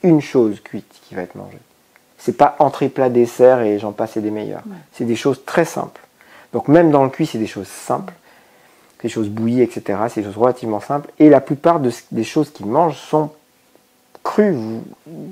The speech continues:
Speaker 1: peu transformées, ou crues.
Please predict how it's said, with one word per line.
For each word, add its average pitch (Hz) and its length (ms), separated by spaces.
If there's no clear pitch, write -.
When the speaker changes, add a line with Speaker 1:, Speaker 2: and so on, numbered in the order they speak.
Speaker 1:
peu 208 140
transformées, 156 600
ou 160 120
crues. 202 280